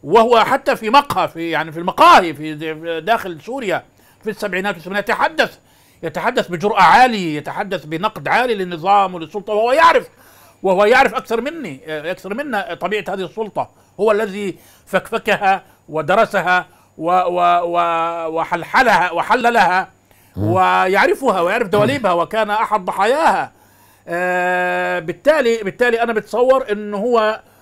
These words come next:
Speaker 1: آه، امتلك المعادلة. ميشيل كيلو من المثقفين العرب القلائل فيما أظن.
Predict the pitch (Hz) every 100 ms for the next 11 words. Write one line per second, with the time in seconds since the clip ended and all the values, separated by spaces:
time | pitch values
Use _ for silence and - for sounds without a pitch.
0 | _ _ _ 170 175 175 170 170 185 285
1 | 262 196 185 165 160 214 165 - 127 -
2 | - 143 147 143 226 220 220 196 180 196
3 | 175 165 175 165 220 220 170 208 202 -
4 | 180 208 240 170 147 151 156 147 170